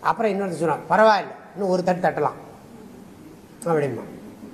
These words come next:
அப்பதான் அது சீரியஸ் விளையாட்டா இருக்கும். அது சொல்ல மாட்டான், "ஒரு தட்டு தானா, சரி இன்னொரு நல்லா தட்டி பார்க்குறேன்", ஓங்கி ஒரு தட்டு தட்டி பார்ப்பான்,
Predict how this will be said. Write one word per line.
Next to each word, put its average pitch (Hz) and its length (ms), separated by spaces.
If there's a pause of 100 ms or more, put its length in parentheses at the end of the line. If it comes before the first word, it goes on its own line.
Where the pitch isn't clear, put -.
(120)
அப்பதான் 190 180
அது 285 200
சீரியஸ் 220 420
விளையாட்டா 202 320
இருக்கும். 165 240 (760)
அது 170 100
சொல்ல 160 140
மாட்டான், 127 180 (840)
"ஒரு 151 200
தட்டு 156 260
தானா, 147 300
சரி 165 300
இன்னொரு 165 280
நல்லா 165 280
தட்டி 170 260
பார்க்குறேன்", 151 320
ஓங்கி 240 200
ஒரு 180 100
தட்டு 175 180
தட்டி 165 160
பார்ப்பான், 139 300